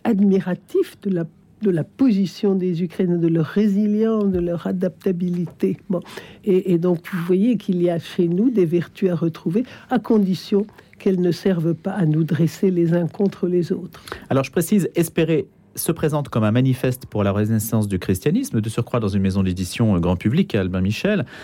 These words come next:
Speaker 2: Et c'est écrit à quatre mains, donc avec Christine Piedotti et Stéphane Soupa, donc qui nous en parle ce matin. Il y a,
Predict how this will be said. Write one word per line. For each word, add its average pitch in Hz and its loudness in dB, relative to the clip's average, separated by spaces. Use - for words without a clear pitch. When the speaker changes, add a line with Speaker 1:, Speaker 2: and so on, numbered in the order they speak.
Speaker 2:
Et 135 4
c'est 117 -2
écrit 147 2
à 104 2
quatre - -4
mains, 190 2
donc 113 0
avec 101 0
Christine 131 -2
Piedotti 107 0
et - -4
Stéphane 85 -2
Soupa, 135 -2
donc 117 -2
qui 107 0
nous 92 -2
en 92 2
parle 131 -2
ce 123 -2
matin. 101 0
Il 131 0
y 220 4
a, 294 -2